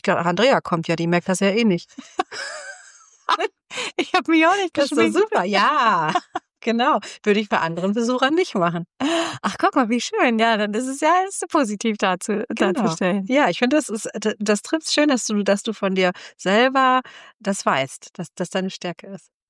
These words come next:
Speaker 2: Ja, früher war das, äh, das ist aber noch nicht so lange, dass ich mir als
Speaker 1: Mhm.
Speaker 2: das Stärke sehe, weil früher war das eher so 'n Manko.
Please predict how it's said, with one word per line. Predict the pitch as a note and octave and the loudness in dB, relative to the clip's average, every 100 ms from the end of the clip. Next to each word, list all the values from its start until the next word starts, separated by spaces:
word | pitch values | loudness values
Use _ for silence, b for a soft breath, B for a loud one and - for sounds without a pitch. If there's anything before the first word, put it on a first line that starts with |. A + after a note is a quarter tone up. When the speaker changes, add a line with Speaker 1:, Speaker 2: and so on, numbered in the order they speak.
| _ | _
Speaker 2:
Ja, | G3+ A#3 A3+ A3+ B B B G#3+ | -2 0 2 0 B B B -8
früher | - D#4 D#4 | 2 4 4
war | C#4 | 4
das, | C#4 C4+ | 2 -2
äh, | - A3+ | 0 0
das | B3 B3+ | 0 -4
ist | C#4+ - | -4 0
aber | A3+ A3+ | 2 4
noch | C4 C4 | 4 2
nicht | C#4 - | 0 2
so | |
lange, | A#3+ G3+ E3+ G#3 | 2 2 -2 -6
dass | G#3+ G#3 | -4 -4
ich | G#3 G#3+ | -2 2
mir | F#3 | 2
als | G3 | 2
Speaker 1:
Mhm. | A3+ | 0
Speaker 2:
das | G3 | -4
Stärke | - F#3+ F#3+ G#3 G3+ G3 | 0 0 0 -2 -4 0
sehe, | G#3+ G#3+ | 0 2
weil | G3+ G3+ | 2 0
früher | G3+ - A#3 A#3 | -2 -2 2 2
war | G#3 | 2
das | G#3 - | 0 0
eher | - G3+ | 0 0
so | G#3+ | 2
'n | G#3+ | 4
Manko. | A#3+ A3+ F#3+ F#3 | 4 2 0 -2